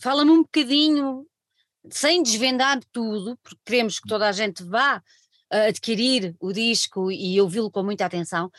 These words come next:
mas sem desvendar tudo, fala-me assim um bocadinho de cada uma delas.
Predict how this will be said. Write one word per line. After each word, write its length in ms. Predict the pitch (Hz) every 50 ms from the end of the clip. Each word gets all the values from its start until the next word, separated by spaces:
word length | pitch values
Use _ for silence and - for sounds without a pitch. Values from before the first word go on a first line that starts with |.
| - - - - -
mas 240 | 202 214 226 214
sem 200 | - 294 311 320
desvendar 520 | 294 247 247 233 254 254 233 220 208 202 180
tudo, 440 | - - 196 190 190 180 214 214 - - - - - - _
fala-me 380 | - - 320 349 381 403 392 370
assim 180 | - - 370
um 100 | 349 349
bocadinho 800 | 320 - - 320 285 262 262 294 294 294 285 277 269 262 240 233
de 80 | 202 -
cada 260 | - 262 233 226 226
uma 140 | 208 196 180
delas. 500 | 151 139 123 131 - - - - -